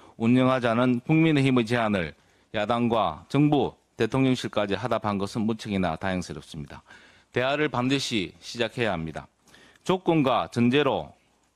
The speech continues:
제한을 두지 않고 폭넓은 대화에 나서야 합니다. 국민의 생명과 건강을 최우선으로 생각해야 합니다. 국민 곁에 정부가 없고 환자 곁에 의사가 없다면 과연 정부와 의사가 존재하는 이유가 있겠습니까?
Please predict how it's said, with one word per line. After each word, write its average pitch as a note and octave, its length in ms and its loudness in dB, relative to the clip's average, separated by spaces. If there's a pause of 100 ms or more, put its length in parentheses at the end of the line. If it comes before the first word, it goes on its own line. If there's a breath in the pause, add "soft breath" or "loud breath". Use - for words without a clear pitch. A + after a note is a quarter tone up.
제한을 C#3+ 360 0
두지 A#2 340 -2
않고 G2 500 -2
폭넓은 D#3+ 600 0
대화에 A2 340 -2
나서야 F2+ 380 -4
합니다. D2 320 -12 (540 soft breath)
국민의 F3+ 440 -2
생명과 D3 680 -2
건강을 A#2+ 440 0
최우선으로 C#3+ 1120 2
생각해야 G#2+ 560 -4
합니다. D2+ 360 -8 (580 loud breath)
국민 F#3 320 4
곁에 E3+ 340 0
정부가 D3+ 400 2
없고 G2+ 420 0
환자 C#3 280 2
곁에 D3 520 0
의사가 B2+ 320 0
없다면 G2 580 -2
과연 A2 480 2
정부와 D3 640 0 (300 soft breath)
의사가 C3 640 0
존재하는 A#2 480 2
이유가 G2 300 -2
있겠습니까? D#2+ 640 -10